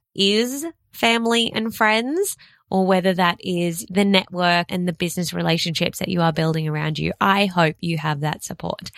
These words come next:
'cause it's that support that carries us through. I hope that me sharing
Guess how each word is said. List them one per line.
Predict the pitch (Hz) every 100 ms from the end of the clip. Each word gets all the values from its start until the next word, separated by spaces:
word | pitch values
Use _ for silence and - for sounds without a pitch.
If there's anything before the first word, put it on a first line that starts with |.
| - - - -
'cause | 185 165
it's | - 180 -
that | - -
support | - - 254 -
that | - -
carries | - 190 185 190 -
us | 185 175 - - _ _ _
through. | - 175 185 240 285 233 175 165 151 - _ _ _ _ _ _ -
I | 233 247
hope | 220 180 170 _ _ _
that | 190 196
me | 208 185 185 190 _ _ -
sharing | - 202 180 175 175 175 175